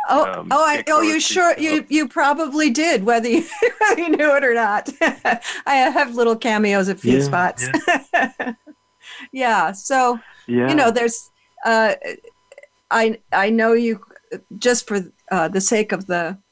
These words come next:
Speaker 1: of the audience, uh, you kept going back, you kept speaking about the need to include us in this larger vision of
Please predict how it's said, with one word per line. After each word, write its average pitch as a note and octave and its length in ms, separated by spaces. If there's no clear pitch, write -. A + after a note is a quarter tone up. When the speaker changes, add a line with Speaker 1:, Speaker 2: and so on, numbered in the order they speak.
Speaker 1:
of F#3 120
the F3 140
audience, G#3+ 800
uh, F#3 420
you G3+ 220
kept A3 400
going G3 320
back, A3+ 400
you G3 80
kept F#3+ 320
speaking A3+ 680
about E3+ 420
the F3 140
need G3 400
to G3+ 160
include G3 920
us G#3 580
in F#3 560
this F3 520
larger F3 460
vision F#3+ 580
of E3+ 460